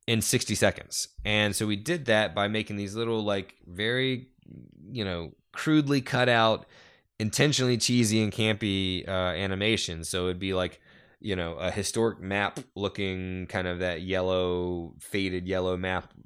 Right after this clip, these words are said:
style background. And then it'd be, like, England over here and America over here. And we just had, uh, we'd have, like, the cutout of some image of John White or Sir Walter Raleigh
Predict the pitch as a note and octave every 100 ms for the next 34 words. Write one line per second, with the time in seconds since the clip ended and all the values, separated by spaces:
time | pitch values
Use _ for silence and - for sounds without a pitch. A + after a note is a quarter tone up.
0 | - - - F2+ F2+ E2 E2 F#2+ F2+ F#2
1 | E2 D#2+ E2+ - - - - F#2+ F#2 F2+
2 | F#2 F2+ F2 F#2+ G2+ G2 F#2+ F#2 F#2 E2+
3 | F2+ F2 F2 F2+ F2+ E2+ E2+ E2 E2+ F2
4 | E2 E2 F#2 - _ _ _ _ _ _
5 | - - G#2+ G#2 G#2 G#2 G2+ G#2+ G2 G2+
6 | G2 F#2+ D2 G2 F#2+ F2+ G2 G2 F#2+ F#2
7 | F#2 _ F#2+ F#2+ - _ _ - B2+ A2+
8 | G2+ D#2+ F2+ - G#2 - G#2 F#2+ F#2+ E2
9 | F2+ F2+ F2+ G2+ F#2 A2+ - D2 F2 -
10 | G2 F2+ F2+ - F2 G2 G#2+ F2+ G2